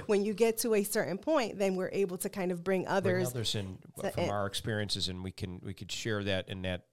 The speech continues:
Speaker 2: and, and that accomplishment and tell people, "You can too get out of this. I was there. I was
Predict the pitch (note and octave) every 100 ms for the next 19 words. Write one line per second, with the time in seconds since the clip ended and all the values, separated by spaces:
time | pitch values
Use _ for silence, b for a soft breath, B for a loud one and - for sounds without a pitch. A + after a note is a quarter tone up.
0 | - - F#2+ F#2 F#2 F2+ F2+ - A2+ B2
1 | F#2+ - C#2+ - F#2 - A#2 G2+ G#2+ G2+
2 | G#2 A#2 - - B2+ A#2+ - - E2 C2+
3 | C#2+ C#2+ C2 C2+ - G2+ G2+ A#2 F#2+ -
4 | F2+ F#2+